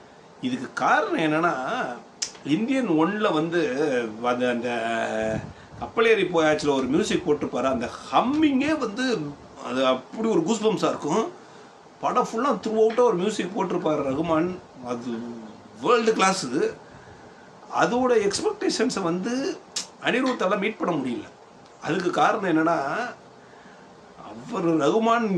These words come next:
அஹ், எப்பேற்பட்ட மனுஷன்றது முத படத்துல நிரூபிச்சவர். ஆனா, அந்த அளவுக்கு அனிருத்துக்கு திறமை இருக்கா அப்படின்னு கேட்டா, இதுக்கு அனிருத் சொன்னது தான் பதிலே. தலைவன் தலைவன் தான்,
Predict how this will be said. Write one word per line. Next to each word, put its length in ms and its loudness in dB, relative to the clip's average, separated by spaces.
அஹ், 880 -6
எப்பேற்பட்ட 560 0
மனுஷன்றது 920 0
முத 160 4
படத்துல 320 2
நிரூபிச்சவர். 600 2
ஆனா, 160 2
அந்த 240 2
அளவுக்கு 340 6
அனிருத்துக்கு 680 4
திறமை 300 4
இருக்கா 360 4
அப்படின்னு 260 0
கேட்டா, 640 0
இதுக்கு 340 0
அனிருத் 380 4
சொன்னது 440 2
தான் 200 4
பதிலே. 420 6
தலைவன் 440 2
தலைவன் 380 2
தான், 420 0